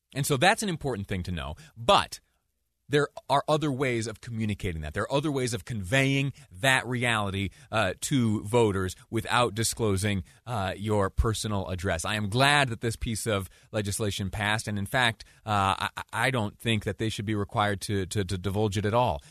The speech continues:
I think that there should be, uh, do you live in the state? Yes or no? Do you live within the district you, uh, would like to seek office within? Uh, yes or no?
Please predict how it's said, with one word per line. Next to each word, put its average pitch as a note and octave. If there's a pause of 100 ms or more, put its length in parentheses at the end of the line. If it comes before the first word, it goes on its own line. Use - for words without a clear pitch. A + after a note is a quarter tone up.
(120)
I F#2+
think G2+
that F2
there G#2
should F#2+
be, G#2+
uh, F#2+
do F2+
you A#2+
live A#2
in A#2
the G#2+
state? C3
Yes A2
or A#2
no? G#2
Do A#2+
you A2
live A2
within A#2+
the A2
district C3+
you, A#2 (260)
uh, A2
would A2
like A2+
to G#2+
seek -
office A2+
within? C3+ (200)
Uh, G#2+
yes A2
or A2
no? G#2